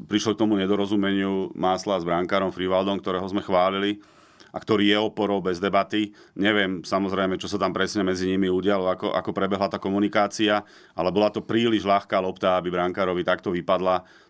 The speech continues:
To, to musia aj, aj pre toho stopera, ale áno, ak si brankár zakričal, on to musí automaticky púšťať. To bola ľahká lopta na to, aby ju dal na roh napríklad. Čiže veľmi, veľmi la-, proste ľahko inkasovaný gól, čo sa po tých ešte veciach všetkých, čo tu Bráňo vymenoval,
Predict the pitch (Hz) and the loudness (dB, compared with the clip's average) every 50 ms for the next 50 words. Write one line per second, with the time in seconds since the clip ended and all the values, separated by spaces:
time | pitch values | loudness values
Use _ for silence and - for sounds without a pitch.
0 | _ _ 92 90 90 92 92 90 87 110 104 107 113 117 - - 113 104 98 - | _ _ -2 0 0 0 0 0 0 0 2 2 2 2 2 2 2 2 2 2
1 | - 107 117 123 127 - 120 127 127 98 - _ - 113 113 120 117 - _ - | 2 2 2 2 2 0 0 0 0 -4 -8 _ -2 0 0 0 0 -2 _ -4
2 | 117 123 117 - - - 120 107 - 127 120 117 107 104 101 101 101 104 107 110 | -4 -4 -4 -4 0 0 0 2 2 2 2 4 2 2 2 2 2 2 2 2
3 | 107 101 98 98 - - 104 98 98 101 101 110 104 92 95 95 92 - 101 - | 2 0 0 0 -2 -4 0 0 0 0 0 -2 -2 0 -2 -2 -2 -4 -6 -4
4 | 110 98 95 95 - 104 98 101 - 104 92 92 92 98 104 98 - 101 - - | -4 -4 -4 -4 -4 -4 -4 -4 -2 0 -2 -2 0 -2 -4 -4 -4 -8 -12 -12
5 | - 85 95 95 85 - 107 95 - - - - - - _ _ - 104 98 107 | -10 -8 -8 -8 -4 -2 -4 -4 -4 -8 -20 -20 -20 -20 _ _ -2 0 2 2
6 | 107 107 113 117 - - 113 107 110 107 - 107 101 104 101 110 107 104 104 110 | 4 2 2 0 0 -2 0 0 0 -2 -2 0 0 0 0 0 0 2 2 0
7 | 104 104 101 101 104 113 117 113 101 85 92 87 80 87 90 85 82 90 80 80 | 0 0 0 2 2 2 2 0 -2 -4 -8 -8 -8 -8 -10 -10 -8 -8 -10 -10
8 | - 101 87 101 104 104 - - - _ _ 90 90 127 131 135 135 123 107 113 | -8 -4 -2 -2 -2 -2 -6 -20 -20 _ _ -2 0 0 2 2 0 0 0 2
9 | 123 127 127 120 110 98 - 71 95 101 80 87 87 _ 101 98 - - 113 110 | 0 2 0 0 -2 -2 -4 -2 -2 0 -2 -2 -6 _ -8 -8 -4 -2 0 0
10 | 104 101 92 92 98 98 107 120 - - 120 104 104 107 123 117 110 - 120 107 | 0 0 -2 -2 2 2 2 2 2 -2 0 0 0 0 0 -2 -2 0 0 0
11 | 110 110 107 95 87 98 101 107 110 107 104 - _ - - _ _ _ _ - | 0 0 0 0 0 0 0 0 0 -4 -6 -12 _ -20 -20 _ _ _ _ -20
12 | _ - 113 - 123 113 107 - - _ _ _ _ _ _ 131 127 131 143 139 | _ -6 -2 2 2 2 2 0 -6 _ _ _ _ _ _ -2 -2 0 -2 0
13 | 104 120 110 - 131 107 98 107 101 - 123 107 - - 104 90 - 110 107 - | 0 0 -2 0 0 0 0 0 0 0 -2 0 0 -2 -6 -4 -2 -6 -4 -4
14 | - 107 - 110 87 92 92 98 104 101 92 90 95 92 98 98 95 95 95 92 | -4 -4 -4 -4 0 0 0 2 2 0 -2 -2 -2 -2 0 0 2 2 0 0